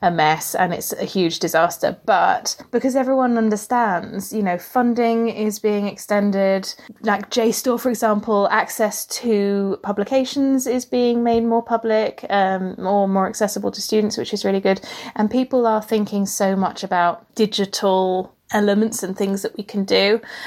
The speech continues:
And this has definitely made me think about, like, videoing myself working a bit more and having, having that as a, as something that I can share to people who have questions if they, if they have questions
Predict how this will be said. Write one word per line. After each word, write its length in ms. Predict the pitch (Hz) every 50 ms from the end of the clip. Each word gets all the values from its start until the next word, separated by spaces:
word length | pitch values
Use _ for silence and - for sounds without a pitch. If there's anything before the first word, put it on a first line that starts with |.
| 247 -
And 100 | 233 233
this 120 | 233 226 226
has 120 | 226 214
definitely 580 | 214 - 220 214 208 - 220 208 196 - 185 190
made 220 | 196 185 185 180
me 120 | 190 185 180
think 400 | - 196 185 185 - - - - - - - - - - -
about, 560 | 190 - 185 180 180 180 170 160 - - -
like, 260 | 196 - - - - - - - - - - _ -
videoing 680 | - - 214 208 185 196 190 190 180 180 180 180 180 185
myself 540 | 180 180 185 185 - - 196 190 190 - -
working 480 | 202 202 208 202 208 - 220 214 220
a 20 | 214
bit 240 | 220 233 220 -
more 420 | 226 226 233 233 240 240 240 220 202
and 220 | 180 175 175 185
having, 560 | 180 - 202 190 190 185 180 180 180 180 170
having 460 | - - 196 196 190 185 185 185 185 185
that 320 | 190 185 185 214 - -
as 120 | 185 180
a, 360 | 190 180 175 170 170 170 170 - -
as 120 | 214 208 -
something 380 | - 196 180 190 - 190 190
that 120 | 190 160 -
I 60 | 202
can 340 | - - 214 202 196 196 202
share 240 | - - 208 208 208
to 100 | - 214
people 300 | - 220 214 214 226 202
who 140 | 202 226 214
have 180 | 208 214 214 -
questions 440 | - 226 226 - - 233 220 214
if 120 | 220 214 -
they, 240 | 226 220 220 214 - -
if 180 | - 202 -
they 140 | - 208 196
have 200 | 190 208 208 208
questions 560 | - 226 202 - - 262 262 285 302 - -